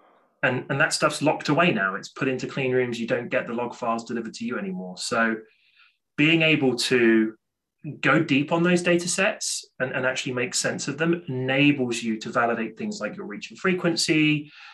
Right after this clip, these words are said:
your kind of on target reach, you know, what your, your optimal frequency to conversion is. And that really is, like, step one for me in terms of that. It's, it's, it's validating planning and then optimizing around what you've been doing to,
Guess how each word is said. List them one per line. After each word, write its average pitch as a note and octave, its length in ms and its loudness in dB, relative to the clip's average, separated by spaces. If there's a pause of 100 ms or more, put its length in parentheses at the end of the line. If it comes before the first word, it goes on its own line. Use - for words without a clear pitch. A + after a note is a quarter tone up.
(100)
your - 100 -12
kind - 120 -6
of G3 80 -8
on G3 80 -4
target D#3+ 480 0
reach, D3 460 2
you B2+ 60 -2
know, A2+ 100 -2
what A#2+ 140 -4
your, A#2 300 -4 (160)
your B2+ 140 -6
optimal B2+ 380 -4
frequency B2 400 -2
to - 80 -12
conversion C#3 580 0
is. G2+ 300 -2 (500)
And D3 240 2 (320)
that F3+ 320 2
really C#3+ 300 4
is, B2+ 160 4
like, A#2+ 260 2
step - 380 -2
one G2 400 -2
for - 140 -10
me G2 360 -6
in A2 60 -10
terms G#2+ 320 -4
of G2+ 120 -8
that. G2+ 140 -6
It's, - 140 -12
it's, - 220 -10
it's D3 120 -10
validating C3 580 2
planning A2 360 0
and G#2+ 80 0
then A2 220 0
optimizing G#2+ 540 -4
around G#2 280 -4
what G#2 100 -12
you've A2 140 -10
been G2+ 160 -10
doing G2 300 -4
to, G2 260 -10